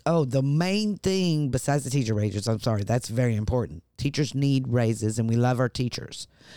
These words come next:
and all of our school, you know, principals and everything. We love everybody. But the star test, the teachers would love us more if we got rid of this star test,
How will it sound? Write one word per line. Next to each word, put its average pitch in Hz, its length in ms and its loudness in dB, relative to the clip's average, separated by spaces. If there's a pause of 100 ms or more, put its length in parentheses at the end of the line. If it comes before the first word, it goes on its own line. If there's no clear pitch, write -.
(260)
and 110 180 0
all 139 260 4
of 135 120 2
our 135 120 4
school, 120 760 2 (300)
you 131 120 2
know, 117 120 4
principals 120 600 0
and 120 100 2
everything. 101 420 -4
We 107 100 -2
love 113 260 0
everybody. 120 560 -2 (360)
But 135 420 0 (320)
the 123 120 2
star 160 520 0
test, 170 640 0 (540)
the 147 100 0
teachers 175 380 -2
would 170 180 0
love 160 300 2
us 165 260 2
more 160 580 2 (300)
if 165 160 2
we 196 120 2
got 170 200 2
rid 185 160 4
of 180 100 2
this 165 180 2
star 143 320 2
test, - 460 -2